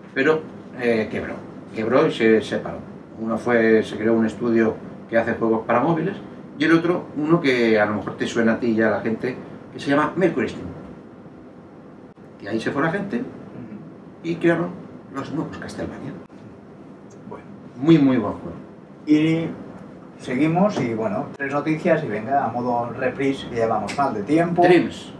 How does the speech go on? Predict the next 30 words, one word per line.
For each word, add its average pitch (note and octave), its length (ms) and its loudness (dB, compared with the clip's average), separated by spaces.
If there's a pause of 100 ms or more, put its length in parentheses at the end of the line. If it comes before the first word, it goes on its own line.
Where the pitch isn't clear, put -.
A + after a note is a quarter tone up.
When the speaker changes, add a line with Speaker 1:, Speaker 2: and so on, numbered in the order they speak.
Speaker 1:
este E3 120 2
Speaker 2:
Dreams A3 180 10
Speaker 1:
juego D#3+ 240 6
de D3+ 140 4
creación C#3 600 6
Speaker 2:
se - 20 -
Speaker 1:
que - 80 2
me C3+ 60 4
Speaker 2:
pasa C3+ 140 8
Speaker 1:
gusta C3 240 4
tanto. - 320 0
Speaker 2:
a - 40 0
la B2 120 0
V A#2 140 -2
R, F#2+ 160 -4
¿eh? F#3+ 120 -4 (480)
Speaker 1:
Por B2+ 180 2
fin D3 280 4
sale - 460 4 (300)
la A#2 100 2
actualización B2 720 0
que - 160 2
podrás C3 580 4 (480)
trabajar C#3 540 4
y B2 120 0
jugar C#3+ 380 4 (380)
en C#3+ 160 6
realidad A#2 360 2
virtual, A2 420 0 (180)
¿vale? - 260 2